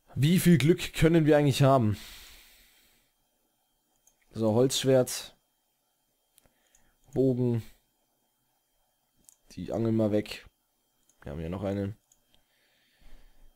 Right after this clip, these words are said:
Und ja, so, jetzt sind noch Deathmatch. Deathmatch mit dem Holzschwert. Das kann ja gut werden.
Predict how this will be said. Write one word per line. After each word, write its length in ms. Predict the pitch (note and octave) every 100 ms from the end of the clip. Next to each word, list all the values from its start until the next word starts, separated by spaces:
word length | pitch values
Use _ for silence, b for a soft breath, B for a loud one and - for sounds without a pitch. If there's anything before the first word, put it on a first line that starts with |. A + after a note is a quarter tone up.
| _ _ _ _ _ _ - -
Und 320 | F#2 G#2 G2+
ja, 180 | F#2+ - - -
so, 240 | - G#2
jetzt 160 | E2 -
sind 80 | A#2+
noch 260 | A2+ - _ _ _ -
Deathmatch. 640 | C#3 - D3 D#3 - A#2
Deathmatch 520 | D3+ E3 D3+ D3 C#3
mit 120 | C#3+ B2+
dem 80 |
Holzschwert. 600 | C3 D3 - A2 A2+ - -
Das 340 | B2 C#3 -
kann 240 | - D3 C#3+
ja 100 | C3+
gut 280 | B2 C3+
werden. 360 | G#2+ F#2+ F2+